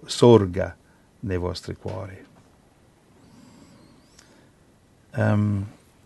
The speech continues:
gli ufficiali, gli ufficiali marinai italiani di lungo corso, eh, non si addestrano sulle navi moderne, ma su un veliero che si chiama Amerigo Vespucci. È una nave di novanta anni,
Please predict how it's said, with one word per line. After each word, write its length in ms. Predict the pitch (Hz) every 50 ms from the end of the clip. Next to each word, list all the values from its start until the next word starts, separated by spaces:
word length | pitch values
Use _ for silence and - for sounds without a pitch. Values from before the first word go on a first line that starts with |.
| - - - - _ _ _ _ - - _ _ _ _ _ _ _ _ _ - - - - - - - - - - - - - - - -
gli 100 | - 117
ufficiali, 640 | 113 - - 120 - - 160 170 165 139 117 - - - - - -
gli 80 | -
ufficiali 460 | 98 - - 98 - - 131 139 147
marinai 400 | 127 113 101 98 101 107 117 117
italiani 680 | 101 90 - 98 95 98 95 92 92 92 90 90 90 85
di 80 | 87 92
lungo 280 | 90 92 92 90 95 92
corso, 540 | - - 92 90 87 - - - 95 107 - - - - - - - - - - - - _ _ _ _ _ - - - -
eh, 140 | - 104 104
non 240 | 104 110 120 120
si 100 | 110 -
addestrano 560 | 120 110 104 113 107 101 - - 104 104 101 90
sulle 240 | - - 101 95
navi 260 | 92 95 92 90 95 90
moderne, 720 | 90 90 85 90 90 87 87 87 87 90 92 92 92 - - - - - _ _ _ _ _ _ _ _
ma 260 | - 113 120 113 107 113
su 200 | - - - 110
un 140 | 104 101 104
veliero 420 | 104 120 123 113 104 101 104 117
che 100 | 107 90
si 140 | 78 - 90
chiama 300 | - - 95 95 95 95
Amerigo 400 | 90 90 92 92 95 92 95 92
Vespucci. 560 | 92 92 90 - - - - - - - 98 - - _ _ _ _ _ _ _ - - - - - - - - - - - - - - - -
È 140 | 233 156
una 180 | 143 143 147 143
nave 400 | 123 104 98 98 98 98 101 92
di 120 | 90 95
novanta 500 | 90 90 87 87 92 90 90 85 - 90
anni, 300 | 92 92 90 87 82 82